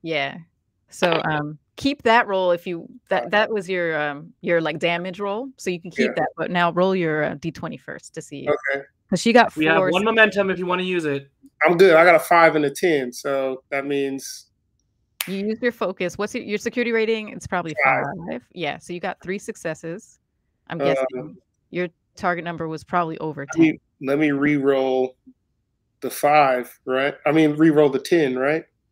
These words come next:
Speaker 3: No,
Speaker 1: Is
Speaker 3: no, no,
Speaker 1: it
Speaker 3: 'cause the
Speaker 1: above,
Speaker 3: ten is still
Speaker 1: it's under
Speaker 3: good,
Speaker 1: your
Speaker 3: probably.
Speaker 2: Ten's still
Speaker 1: Okay.
Speaker 2: one, right? 'Cause it's
Speaker 1: Yeah.
Speaker 2: fitness plus. Sure.
Speaker 1: Well, but she got, okay, so here's the deal.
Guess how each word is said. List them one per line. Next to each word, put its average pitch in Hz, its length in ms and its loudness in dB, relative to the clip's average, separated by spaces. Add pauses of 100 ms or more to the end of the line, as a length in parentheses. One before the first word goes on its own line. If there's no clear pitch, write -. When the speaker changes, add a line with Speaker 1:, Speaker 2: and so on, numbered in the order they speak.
(420)
Speaker 3:
No, 170 100 -2
Speaker 1:
Is 208 140 6
Speaker 3:
no, 233 80 6
no, 208 40 6
Speaker 1:
it - 40 2
Speaker 3:
'cause 147 100 -2
the 139 60 2
Speaker 1:
above, 220 100 4
Speaker 3:
ten 220 120 4
is 151 80 -8
still 160 200 0
Speaker 1:
it's 135 80 -6
under 247 120 -2 (140)
Speaker 3:
good, 123 60 0
Speaker 1:
your 190 120 0
Speaker 3:
probably. 170 400 -4
Speaker 2:
Ten's 262 200 6
still 208 180 8
Speaker 1:
Okay. 208 180 8
Speaker 2:
one, 143 160 6
right? 151 260 4
'Cause 147 180 -4
it's 147 180 -4
Speaker 1:
Yeah. 262 160 4
Speaker 2:
fitness 160 220 -6 (120)
plus. 165 400 -2 (360)
Sure. - 220 -4
Speaker 1:
Well, 233 240 2 (220)
but 240 120 2
she 269 240 -4
got, 269 300 2
okay, 208 260 0
so - 140 -10
here's 180 180 -6
the 170 60 -16
deal. - 160 -14